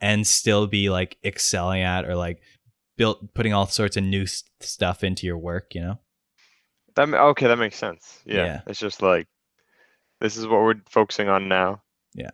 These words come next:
Speaker 2: You can, the other, the area, other areas you should maintain, but don't have to, like, expand.
Speaker 1: Yeah, exactly.
Speaker 2: Yeah, that makes sense. Yeah, I guess I could totally see something like that.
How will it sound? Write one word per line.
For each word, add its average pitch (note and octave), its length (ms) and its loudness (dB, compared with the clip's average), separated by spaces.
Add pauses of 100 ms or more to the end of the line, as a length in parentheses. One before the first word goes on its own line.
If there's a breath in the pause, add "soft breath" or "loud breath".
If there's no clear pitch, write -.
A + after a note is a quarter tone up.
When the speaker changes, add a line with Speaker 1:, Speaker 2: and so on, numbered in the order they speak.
Speaker 2:
You G#2 140 -4
can, G#2 340 0
the A2 120 4
other, A2 420 6
the A2 140 4
area, G#2+ 360 6
other G#2 280 4
areas G#2 680 4 (220)
you A2+ 100 -8
should - 220 -12
maintain, G2+ 540 -4
but F#2 100 -12
don't F#2+ 160 -6
have F#2 140 -10
to, G2+ 100 -4
like, F#2 260 -2
expand. F2 640 -8 (280)
Speaker 1:
Yeah, B2 260 2
exactly. F2+ 640 -6
Speaker 2:
Yeah, G2 60 -8
that E2 120 -6
makes C2+ 160 -14
sense. - 380 -14 (120)
Yeah, C3+ 380 6
I C#3+ 140 4
guess G3+ 260 2
I B2+ 200 2
could C#3+ 120 -10
totally B2 280 -6
see G#2+ 180 -6
something F#2 300 -12
like E2 200 -14
that. F2+ 300 -6